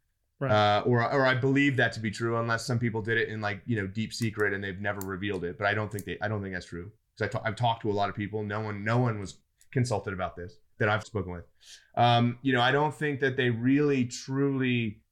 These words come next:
Speaker 2: grasp how sort of, like, fundamental performance advertising was or is to a lot of these businesses,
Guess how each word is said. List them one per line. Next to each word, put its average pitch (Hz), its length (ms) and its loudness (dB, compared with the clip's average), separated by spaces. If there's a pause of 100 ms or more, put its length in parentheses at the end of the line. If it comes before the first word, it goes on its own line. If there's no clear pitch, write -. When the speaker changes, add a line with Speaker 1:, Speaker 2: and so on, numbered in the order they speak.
(360)
Speaker 2:
grasp 117 760 2 (100)
how 110 180 -4
sort 117 240 0
of, 104 80 -2
like, 107 180 -2
fundamental 117 1200 0 (400)
performance 120 440 0
advertising 107 640 -4
was 113 540 2 (200)
or 107 140 0
is 135 340 4
to 120 120 -4
a 110 40 0
lot 113 160 2
of 104 40 -4
these 101 140 -6
businesses, 117 640 0